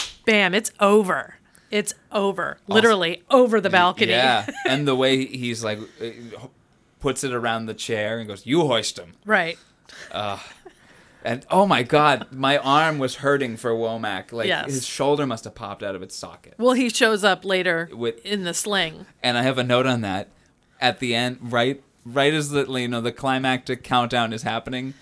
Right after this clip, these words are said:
Speaker 2: Carla grabs Womack right on that side where his
Speaker 1: Yeah.
Speaker 2: arm's broken. I just wanted to be like, "Lady, do you not see the sling?
Speaker 1: <laughs>
Speaker 2: Grab the other side."
Speaker 1: But yes, watching him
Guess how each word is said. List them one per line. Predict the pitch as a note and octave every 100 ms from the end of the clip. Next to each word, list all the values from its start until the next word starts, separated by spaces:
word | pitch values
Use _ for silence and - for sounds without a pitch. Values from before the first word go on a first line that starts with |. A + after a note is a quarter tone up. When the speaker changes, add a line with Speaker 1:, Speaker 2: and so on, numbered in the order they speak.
| _ _
Speaker 2:
Carla | - C3+ C#3 B2+
grabs | B2 C3+ B2 C3+ C3+
Womack | C3 B2 B2+ B2 C3+ - -
right | A#2+ A#2+ C3+
on | C3+
that | C3 C3
side | - B2
where | B2+
his | B2+
Speaker 1:
Yeah. | B2
Speaker 2:
arm's | B2 C3
broken. | C3+ C3 C3
I | A2+
just | B2
wanted | A#2+ A#2
to |
be | A2+
like, | B2+ - _
"Lady, | - F#3+ B2+ F#2+
do | - C#4+
you | E3+
not | F3
see | F3+ F#3+
the | F#3
sling? | - F#3 F#3 G#3 G3 - - - -
Speaker 1:
<laughs> | - - - - -
Speaker 2:
Grab | D#3+ G#3+ B3
the | B3
other | B3 G#3+
side." | - C#3+ G#2+ G2 - - - _ _ - - - - F3+ C3 - D3 - - -
Speaker 1:
But | G#3
yes, | G#3+ G3 -
watching | G3+ F#3+ - G#3+
him | G#3 F#3+ F3